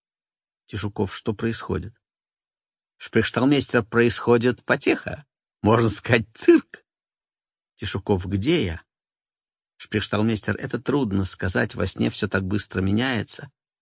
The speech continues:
Тишуков: «Но я же проснулся». Шпрехшталмейстер: «Ну что вы, это очень длинный сон». Барабанная дробь с ударом по тарелке.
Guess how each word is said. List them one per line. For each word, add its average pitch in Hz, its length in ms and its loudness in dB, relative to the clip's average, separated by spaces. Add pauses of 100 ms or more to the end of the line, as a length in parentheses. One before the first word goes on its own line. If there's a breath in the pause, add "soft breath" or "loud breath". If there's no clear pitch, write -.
(360)
Тишуков: - 440 -4
«Но 92 80 2
я 92 140 2
же 90 100 -2
проснулся». 104 680 0 (960)
Шпрехшталмейстер: - 800 -4
«Ну 87 120 0
что 98 340 -2
вы, 101 180 -8 (640)
это - 200 -4
очень 110 640 2
длинный 87 440 -2
сон». - 340 -12 (1080)
Барабанная 117 680 2
дробь 117 320 0
с - 120 -6
ударом 107 360 0
по - 80 -8
тарелке. 101 580 -6